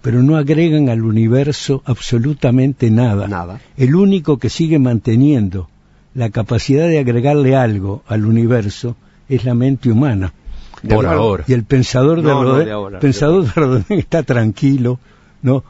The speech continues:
Speaker 1: Como dice, <laughs> como dice divinamente Antonio Machado, tomándole el pelo a Kant, dice, ¿no? Este, eh, ¿cómo era que dice? Tartarín en Königsberg,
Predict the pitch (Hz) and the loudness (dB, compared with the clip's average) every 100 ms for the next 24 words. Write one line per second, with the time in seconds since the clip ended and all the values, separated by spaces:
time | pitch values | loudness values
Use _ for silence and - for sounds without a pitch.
0 | - 131 123 123 147 - 135 113 - - | -4 0 2 4 2 0 0 0 -4 -14
1 | - 147 - 151 - 127 127 117 131 - | -20 -18 -6 -4 -4 0 2 2 0 0
2 | 117 110 131 123 117 131 123 120 104 - | 0 2 2 2 2 0 0 -2 -4 -10
3 | - 113 104 131 131 113 107 - 127 123 | -6 -4 0 2 2 0 -2 0 2 0
4 | 107 110 113 120 104 101 - 120 104 90 | -2 -2 0 0 0 -2 -2 -2 0 -2
5 | 120 107 101 - - _ _ _ _ _ | -2 0 -2 -10 -20 _ _ _ _ _
6 | 117 101 - 104 - _ _ _ 147 113 | -8 -8 -6 -10 -10 _ _ _ -4 -2
7 | 147 - - - 117 107 - 110 101 95 | -2 -8 -18 -4 0 0 0 -2 0 0
8 | 95 - - _ _ - - - 117 104 | -4 -10 -20 _ _ -20 -20 -6 -2 -2
9 | - - 113 - - - 123 123 135 - | -2 -10 -14 -14 -16 -10 -4 0 0 0
10 | 117 - 123 - - - 127 123 - 135 | -4 -2 -6 -8 -20 -8 -2 -2 2 2
11 | 156 180 143 110 127 120 85 120 135 139 | 4 2 0 0 0 0 0 0 0 -4